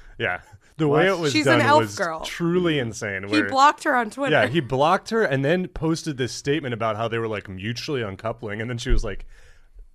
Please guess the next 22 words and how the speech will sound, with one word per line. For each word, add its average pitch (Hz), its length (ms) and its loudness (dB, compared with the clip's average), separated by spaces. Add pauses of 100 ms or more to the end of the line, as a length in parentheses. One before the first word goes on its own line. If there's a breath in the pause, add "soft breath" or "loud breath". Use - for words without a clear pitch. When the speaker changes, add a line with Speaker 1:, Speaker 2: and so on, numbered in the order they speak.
(340)
Speaker 1:
"No, 120 580 4
Speaker 3:
He - 80 4
Speaker 1:
he 190 60 4
Speaker 3:
blocked - 200 8 (240)
Speaker 1:
blocked 190 100 -4
Speaker 3:
me." 165 240 4
Speaker 1:
me. 240 160 6
<laughs> - 20 -4
Like, 220 460 6
Speaker 2:
Are 110 60 -4
they 110 80 0
married? 104 400 4
Speaker 1:
I - 20 2
didn't. 208 400 0
Speaker 2:
They're 120 100 -4
married, 107 320 4
Speaker 1:
They 147 40 4
were 185 180 6
Speaker 2:
married? - 60 4
Speaker 3:
Yeah. 123 160 6
Speaker 1:
married, 120 180 2
yeah. 123 280 0